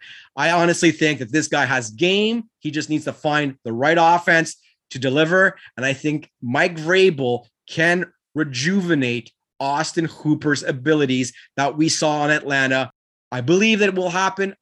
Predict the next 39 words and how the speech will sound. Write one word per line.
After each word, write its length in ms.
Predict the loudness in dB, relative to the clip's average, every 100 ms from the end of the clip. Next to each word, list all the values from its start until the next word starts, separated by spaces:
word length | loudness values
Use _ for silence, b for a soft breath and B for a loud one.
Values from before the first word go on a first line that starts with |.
| -12
I 60 |
believe 460 | -6 0 4 6 4
in 80 | 2
the 60 |
Titans. 600 | -2 -4 -4 -4 -4 -6 -8 _ _ _ _ _
As 240 | 2 2 2
we 80 |
speak 380 | -2 -4 -8 -8 -8
today, 600 | -4 0 4 4 4 2
it 100 | 0
was 160 | -2 -2
a 60 |
coin 380 | -8 -2 0 2
toss 400 | 0 -2 -2 -6 -14 _ _ _
between 300 | -8 -2 0
the 120 | 0 0
Colts 540 | 2 2 0 -8 -14 _ _ _ _
and 180 | 0 2
the 60 | 0
Titans. 640 | 0 -2 0 -2 -4 -8 _ _ -4
Now 260 | 2 4
with 160 | 4 2
the 80 | 2
news 260 | 4 4
coming 280 | 2 -2 2
out 80 | 0
about 220 | 0 -2
Darius 440 | -2 -2 -4 -4
Leonard, 320 | -2 2 0 -2 b b -4
I'm 220 | -2 -2
picking 340 | -4 -4 -4
the 60 | -6
Titans. 600 | -2 0 0 0 -6 -10 _ _ _
The 100 | -10
Titans 520 | -6 -2 0 0 -4
will 220 | 0 2 4
win 260 | 2 4
the 120 | 2
division, 680 | 4 2 2 2 2 -2 -4